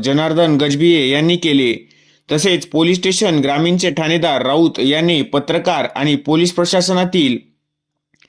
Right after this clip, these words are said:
कर्मचाऱ्यांची जवळीकता कशी असते यावर आपले विचार व्यक्त केले. नंतर प्राध्यापक प्रकाश लामणे सर यांनी सुद्धा आपले विचार व्यक्त केले. त्यानंतर जिल्हा परिषद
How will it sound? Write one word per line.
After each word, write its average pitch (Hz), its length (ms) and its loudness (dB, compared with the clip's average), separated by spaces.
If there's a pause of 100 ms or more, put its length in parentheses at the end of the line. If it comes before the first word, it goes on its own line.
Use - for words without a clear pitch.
(460)
कर्मचाऱ्यांची 180 800 0
जवळीकता 151 640 0
कशी 151 340 -2
असते 175 380 0
यावर 143 280 0
आपले 165 260 0
विचार 165 340 0
व्यक्त 147 360 -2
केले. 127 420 -2 (580)
नंतर 170 440 0
प्राध्यापक 147 600 0
प्रकाश 170 520 -2
लामणे 175 320 2
सर 170 280 0
यांनी 151 300 0
सुद्धा 170 300 0
आपले 127 380 -2
विचार 160 340 0
व्यक्त 151 360 -2
केले. 131 460 -2 (440)
त्यानंतर 170 560 0
जिल्हा 151 300 0
परिषद 170 420 0